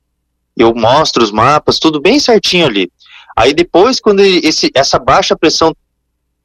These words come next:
provocar chuvas mais volumosas, o que que, o que que essa baixa pressão vai provocar? Vai provocar chuvas de oitenta a cem milímetros no Rio Grande do Sul. É isso que ele vai provocar,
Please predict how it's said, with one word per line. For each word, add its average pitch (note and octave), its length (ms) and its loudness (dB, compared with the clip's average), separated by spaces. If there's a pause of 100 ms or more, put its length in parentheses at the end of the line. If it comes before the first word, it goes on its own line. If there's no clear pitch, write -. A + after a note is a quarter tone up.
(340)
provocar G3+ 560 0
chuvas C#3+ 380 0
mais C3 300 0
volumosas, C3+ 420 2
o C3 60 0
que - 120 -10
que, F#3 220 -2
o D3 100 -4
que A3 160 -4
que G#3 60 0
essa A3+ 220 0
baixa F3+ 280 0
pressão E3+ 300 0
vai D#3 120 2
provocar? D3+ 520 2 (380)
Vai B2 100 0
provocar D3+ 400 2
chuvas E3 340 0
de D#3 320 -2 (220)
oitenta D#3+ 560 0
a - 20 0
cem G3 200 0
milímetros F3+ 580 0
no D#3+ 140 2
Rio F3+ 160 4
Grande F3 280 0
do F3 120 0
Sul. A2+ 360 0 (640)
É G2+ 80 2
isso B2+ 200 0
que - 60 -2
ele D3 100 -2
vai C#3+ 140 4
provocar, D3+ 560 0